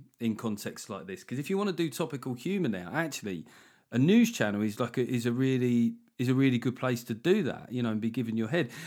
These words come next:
And, and you mentioned that, um, obviously it was a joke against Boris. How have you found it, this perception, you know, the way that G B News or comedy on it's perceived is that you're just gonna go out there and somehow make jokes out of agreeing with,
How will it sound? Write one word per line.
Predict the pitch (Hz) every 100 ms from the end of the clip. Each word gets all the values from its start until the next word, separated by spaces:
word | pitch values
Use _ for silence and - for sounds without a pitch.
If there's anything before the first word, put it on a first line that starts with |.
| -
And, | 143
and | 151 165
you | 190
mentioned | 208 190 147 143 135
that, | 123 131
um, | 127 117 117 - _
obviously | 127 117 120
it | 110
was |
a | 107
joke | 110 113 107
against | 117 151 135
Boris. | 107 98 -
How | 175
have | 202
you | 202
found | 175 175 170 131
it, | 110 - - 135
this | 131
perception, | - 127 147 131 - - 92
you | 104
know, | 135 127
the |
way | 127 139
that | 127
G | 117 131
B | 120 117
News | 120 120 117
or | 107
comedy | - 131 120 120
on | 113
it's | 110
perceived | - 117 - 131 123 113
is | 101
that | 117 113 - - -
you're | 135
just | 123 123
gonna | 139 117
go | 127 123
out | 123 117
there | 117 110
and | 110
somehow | 123 120 113
make | 110 110
jokes | 110 117 117 117
out | 110
of | 107 107
agreeing | 120 104 120 120 120 113 107
with, | 107 98